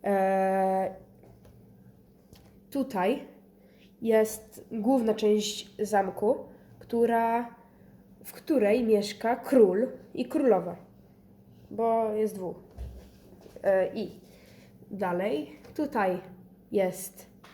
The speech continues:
e, wojsko i ono tam śpi. Tutaj, w tym miejscu, jest zbrojownia i też tu jest komin, y, od maszyny, która rozgrzewa smołę. Tutaj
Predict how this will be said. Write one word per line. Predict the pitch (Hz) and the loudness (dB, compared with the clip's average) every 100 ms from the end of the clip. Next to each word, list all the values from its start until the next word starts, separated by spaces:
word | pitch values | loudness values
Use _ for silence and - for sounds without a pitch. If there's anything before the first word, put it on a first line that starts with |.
| - - - - - | -20 -20 -20 -20 -14
e, | - 190 180 180 180 185 | -6 -2 0 0 0 0
wojsko | 240 202 202 - 233 | 2 2 0 -2 -2
i | 277 202 | 0 0
ono | 233 233 | 0 0
tam | 220 208 | -2 -2
śpi. | - - - 226 - - - - - - - - | -4 -10 -6 -6 -6 -12 -20 -20 -20 -20 -20 -8
Tutaj, | 269 247 196 113 - - - - | -6 -4 -6 -8 -10 -18 -20 -20
w | - | -20
tym | - 240 202 | 0 4 4
miejscu, | 190 175 175 - 175 180 - - - - - - - - | 2 -2 -2 -8 -10 -10 -14 -20 -20 -14 -12 -12 -14 -12
jest | 196 185 180 - - - - | -4 -4 -4 -12 -18 -20 -14
zbrojownia | 208 190 180 214 208 185 180 185 180 277 - - - - - | -8 -2 4 6 6 2 -2 -2 -2 -4 -8 -20 -20 -20 -10
i | 214 | -8
też | 202 196 202 - - - - | -2 -2 -4 -12 -18 -20 -10
tu | - | -4
jest | 196 190 | -4 -4
komin, | - 208 196 247 311 - - - - - | -4 -2 0 -2 -4 -10 -20 -20 -20 -8
y, | - - | -4 -2
od | 208 | -2
maszyny, | 208 202 - 254 | 0 -2 0 0
która | 247 240 214 | 0 0 0
rozgrzewa | 202 208 202 220 214 | 2 0 0 -2 -2
smołę. | 214 226 185 170 90 - - - - - - - - - - - | -4 -2 0 0 -2 -12 -20 -20 -20 -20 -20 -20 -20 -20 -20 -8
Tutaj | 262 247 196 190 | -4 -2 2 0